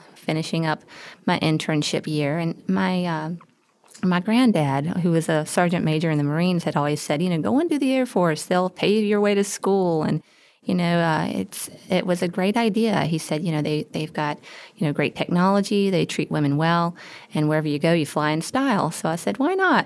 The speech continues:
And, um, when I went into medical school, they picked up the tab. Now, I had the opportunity to go through my residency, uh, before I started becoming an active duty,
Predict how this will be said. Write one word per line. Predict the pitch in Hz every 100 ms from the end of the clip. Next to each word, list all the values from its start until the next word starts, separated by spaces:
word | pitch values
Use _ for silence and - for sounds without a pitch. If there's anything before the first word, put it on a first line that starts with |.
| -
And, | - 180 180 180
um, | 208 170 165 175 220 - _ -
when | 202 196
I |
went | 185 175
into | 165 160
medical | 190 220 - 170
school, | - 165 160 160 - - -
they | 180
picked | 202 -
up | 185 -
the | 202
tab. | - 269 190 151 202 -
Now, | 196 185 185 -
I | -
had | 180 - 285
the | -
opportunity | 277 185 - 294 285 165
to | 170 -
go | 175
through | 165 - 170 165
my | 156
residency, | 160 196 285 220 165 147 - 165 151 165 - - - -
uh, | 185 165
before | 156 - 165 151
I | 160
started | - 165 156 156 151
becoming | - 156 147 147
an | 143
active | 139 - 156 147
duty, | 147 139 147